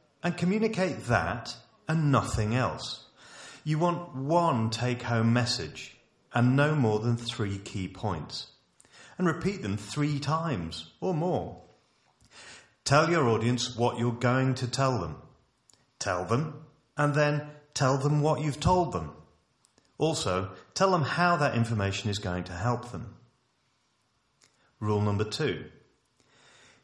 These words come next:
Use facts, statistics, data. You can present the data in graphs, charts, pictures, anything that's an interesting way to represent information. Use a projector.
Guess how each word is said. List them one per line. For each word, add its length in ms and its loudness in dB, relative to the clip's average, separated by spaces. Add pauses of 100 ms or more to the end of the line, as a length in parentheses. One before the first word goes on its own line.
(180)
Use 240 0
facts, 720 -4 (260)
statistics, 920 -4 (540)
data. 500 -4 (280)
You 140 0
can 120 4
present 360 2
the 80 -2
data 400 -2
in 360 -2 (340)
graphs, 600 0 (380)
charts, 480 4
pictures, 520 -6 (380)
anything 480 2
that's 220 0
an 280 0
interesting 560 0
way 180 2
to 180 -4
represent 800 -2 (100)
information. 720 -2 (380)
Use 220 4
a 60 0
projector. 600 -2